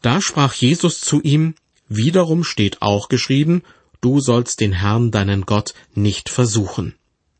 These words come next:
Wieder setzt Jesus dem Teufel ein anderes Bibelwort entgegen, auch diesmal aus dem fünften Buch Mose. Und es folgt eine dritte Versuchung, die ich als psychologischen Trick bezeichnen würde.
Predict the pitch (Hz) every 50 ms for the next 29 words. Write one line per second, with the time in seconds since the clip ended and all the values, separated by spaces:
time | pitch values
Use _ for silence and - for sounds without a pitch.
0 | _ _ _ _ _ - - - - - - - _ - 113 120 131 143 131 120
1 | 110 98 92 92 - - - - - 117 107 - - - - 127 143 160 143 151
2 | 127 - - 117 107 - 127 135 139 131 - 143 131 - 127 113 110 110 - -
3 | 110 117 131 135 123 120 127 123 - - - 113 104 101 110 110 104 101 101 101
4 | 104 - - 120 120 117 - - 113 104 98 - - 110 120 123 - _ _ _
5 | _ - - _ _ - 104 113 127 - - - 180 165 - - 117 101 98 95
6 | - - - - - 113 117 131 127 - - 131 123 - - 113 104 - - -
7 | 117 107 110 123 127 - - 110 104 98 110 - - 71 - - _ _ _ _
8 | _ _ _ _ _ _ _ - - - - - - - - - - - _ _
9 | 135 151 202 - 208 - - - 160 185 - - 165 160 170 165 - - 131 131
10 | 180 196 - 156 - - 117 104 92 117 110 98 - - 107 95 92 - - -
11 | - - - 123 123 127 113 - - - 113 104 98 - - - - - - -
12 | 123 113 - 123 110 104 104 107 117 127 131 123 - - 117 - - - 156 160
13 | - - - - 107 - - - 98 95 - - 107 104 101 101 107 101 - 107
14 | 95 -